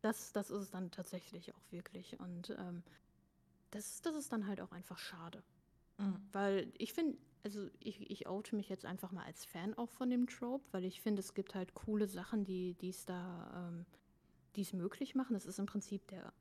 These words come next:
Speaker 1: der Ur-Trope, der Ur-Kink, sag ich jetzt mal, der, der sau viel möglich gemacht hat
Speaker 2: Mhm.
Speaker 1: und mittlerweile auch im Mainstream, ähm, ja gut angekommen ist, aber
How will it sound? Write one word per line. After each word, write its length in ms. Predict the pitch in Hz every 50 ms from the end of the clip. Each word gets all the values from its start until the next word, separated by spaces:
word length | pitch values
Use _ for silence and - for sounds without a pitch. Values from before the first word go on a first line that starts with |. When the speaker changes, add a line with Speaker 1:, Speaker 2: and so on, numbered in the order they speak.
| _ -
Speaker 1:
der 160 | - 170 - -
Ur-Trope, 840 | 135 180 208 247 262 - - - - 220 226 247 269 269 - - -
der 220 | - 175 165 - 190
Ur-Kink, 600 | 214 226 220 - - - 214 220 240 262 262 -
sag 240 | - - 247 254 254
ich 180 | 254 247 -
jetzt 240 | 269 254 - - -
mal, 200 | 247 240 240 233
der, 220 | 214 202 185 185 180
der 200 | - - 180 180
sau 340 | 190 - - 262 - 277 262
viel 320 | - - - 233 226 226
möglich 480 | 214 214 220 254 - - 294 269 - -
gemacht 460 | 277 254 262 262 262 - - - -
hat 200 | 302 320 - - - - - - -
Speaker 2:
Mhm. 180 | - 220 214 208
Speaker 1:
und 140 | 208 208 208
mittlerweile 520 | 208 208 196 196 202 202 202 202 202 -
auch 100 | 190 196
im 80 | 208 196
Mainstream, 800 | 190 196 208 226 - - - - 220 214 208 202 202 196 190 - -
ähm, 400 | - 185 185 180 180 185 180 - -
ja 120 | 202 202
gut 240 | - - 185 - -
angekommen 560 | - 180 214 240 262 - - - 254 247 247 -
ist, 280 | - 233 - - - -
aber 460 | 185 190 196 190 - 190 185 190 190